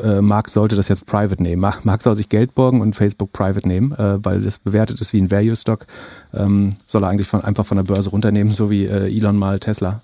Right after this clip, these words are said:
private nehmen wollte. Ähm, ich glaub, so einfach ist es halt nicht, weil du kannst diese Umsätze und Gewinne nicht einfach fortschreiben, weil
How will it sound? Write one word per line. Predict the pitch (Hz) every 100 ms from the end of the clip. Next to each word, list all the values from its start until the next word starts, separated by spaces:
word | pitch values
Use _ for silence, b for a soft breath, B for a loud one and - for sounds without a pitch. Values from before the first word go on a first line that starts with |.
| _
private | - 95 98 101
nehmen | 98
wollte. | 101 101 - B B B B B B -
Ähm, | 104 101
ich | -
glaub, | 95
so | -
einfach | 95 104 95
ist | 143
es | 190
halt | 101
nicht, | 87 -
weil | 95
du |
kannst | 95 113 127 -
diese | 120 110 113 107 117 - _
Umsätze | - 123 139 135 -
und | 117
Gewinne | 110 104 117 139
nicht | 120
einfach | 98 98 98
fortschreiben, | - - - 90 92 127 147
weil | 95 101